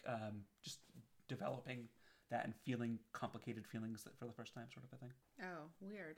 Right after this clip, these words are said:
Speaker 2: Okay.
Speaker 1: That's
Speaker 2: That's
Speaker 1: what
Speaker 2: not
Speaker 1: I got
Speaker 2: what,
Speaker 1: out of
Speaker 2: that's
Speaker 1: it.
Speaker 2: not what I would have, uh, well, okay. That's, that's fair. That's
Speaker 1: Mm-hmm.
Speaker 2: what you got out of it. Perfect.
Speaker 1: Uh-huh.
Speaker 2: I'll have to read it and give my
Speaker 1: It's a short read. It's,
Speaker 2: Yeah.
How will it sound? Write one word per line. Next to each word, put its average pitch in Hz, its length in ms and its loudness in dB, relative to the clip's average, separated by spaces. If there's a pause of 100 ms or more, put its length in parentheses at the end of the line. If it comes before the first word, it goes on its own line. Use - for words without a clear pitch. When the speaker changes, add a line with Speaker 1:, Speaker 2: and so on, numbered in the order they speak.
(120)
Speaker 2:
Okay. 190 200 2 (720)
Speaker 1:
That's 208 160 12
Speaker 2:
That's 220 80 6
Speaker 1:
what 220 100 8
Speaker 2:
not 233 80 12
Speaker 1:
I 156 60 12
got 160 80 12
Speaker 2:
what, 139 140 12
Speaker 1:
out 123 80 12
of - 40 6
Speaker 2:
that's 151 220 8
Speaker 1:
it. 233 40 6
Speaker 2:
not 208 200 6
what 170 120 0
I 156 120 2
would 151 160 2
have, 156 300 0
uh, 156 380 0 (180)
well, 196 420 6
okay. 226 280 2 (160)
That's, - 380 -4
that's 240 200 0
fair. 160 300 -2 (180)
That's 143 180 6
Speaker 1:
Mm-hmm. 131 80 8
Speaker 2:
what 120 100 2
you 185 60 -4
got 202 160 -4
out 156 160 0
of 117 60 -4
it. 120 100 -6 (220)
Perfect. - 340 -4 (100)
Speaker 1:
Uh-huh. 127 180 4 (1120)
Speaker 2:
I'll - 60 6
have 214 120 6
to 196 100 4
read 175 200 4
it 165 140 4
and 175 100 0
give 175 180 4
my 170 320 2 (640)
Speaker 1:
It's 202 160 12
a 208 60 10
short 175 240 8
read. 131 180 6
It's, 123 220 4
Speaker 2:
Yeah. 190 140 2